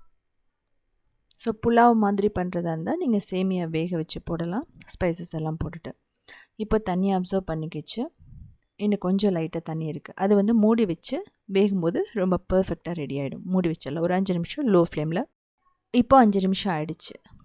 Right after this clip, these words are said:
பார்க்கலாம் ஓப்பன் பண்ணிட்டு. இப்போ லெமன் போட்டுக்கலாம். லெமன் வந்து பார்த்தீங்கன்னா, ஒரு நல்ல ஃப்ளேவரை கொடுக்கும். கிட்டத்தட்ட ஒரு ஹாஃப் லெமன் போட்டிங்க அப்படின்னா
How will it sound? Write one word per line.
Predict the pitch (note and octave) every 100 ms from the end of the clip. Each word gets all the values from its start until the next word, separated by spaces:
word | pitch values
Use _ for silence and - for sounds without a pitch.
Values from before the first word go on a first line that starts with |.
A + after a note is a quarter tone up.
| - -
பார்க்கலாம் | F#3+ F#3 E3+ E3
ஓப்பன் | - F3+
பண்ணிட்டு. | E3+ D#3+ D3+ - B3+ E4 _ -
இப்போ | G3 G3
லெமன் | F3 F#3 A3+ B3
போட்டுக்கலாம். | F3+ E3+ E3+ E3+ A3+ - G#3+
லெமன் | G3+ A3 C4+
வந்து | G#3+ G3 G3+
பார்த்தீங்கன்னா, | F#3 F3 F3+
ஒரு | F#3 F3+
நல்ல | E3+ F3 G3
ஃப்ளேவரை | - F3 E3+ D#3+
கொடுக்கும். | D#3+ - F#3+ B3+ _ _ _ - _ _ _ _ _ _ _ _ _ _ _ _ _ _ _ _ _ _ _ _ _ _ _ _ _ _ _ _ _ _ _ _ _ _ _ _
கிட்டத்தட்ட | - G#3+ G#3 F#3 G#3
ஒரு | F#3+ F#3
ஹாஃப் | F#3 F#3 F#3
லெமன் | F3+ F3 F#3
போட்டிங்க | F3+ E3+ E3+ F3
அப்படின்னா | E3+ D#3+ G3+